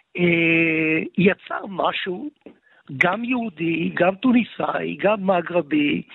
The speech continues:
גם אוניברסלי, גם ציוני מעט, בוודאי גם צרפתי.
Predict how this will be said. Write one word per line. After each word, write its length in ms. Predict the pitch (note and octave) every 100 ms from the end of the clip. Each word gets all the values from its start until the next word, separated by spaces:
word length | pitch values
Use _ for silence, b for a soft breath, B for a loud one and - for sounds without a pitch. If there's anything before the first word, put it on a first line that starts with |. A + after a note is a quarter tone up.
| B B B B
גם 200 | C#3+ F#3+
אוניברסלי, 1000 | A#3+ A#3+ G#3+ G3 - - E3 D#3 D#2 -
גם 240 | - G3+ A3+ -
ציוני 520 | B3+ A3+ F3+ D3 -
מעט, 500 | - D#3 C#3 D3+ - B B B
בוודאי 460 | - F#3 F#3+ F3+ F#3
גם 180 | F#3+ F#3 -
צרפתי. 520 | G3 - - D#3+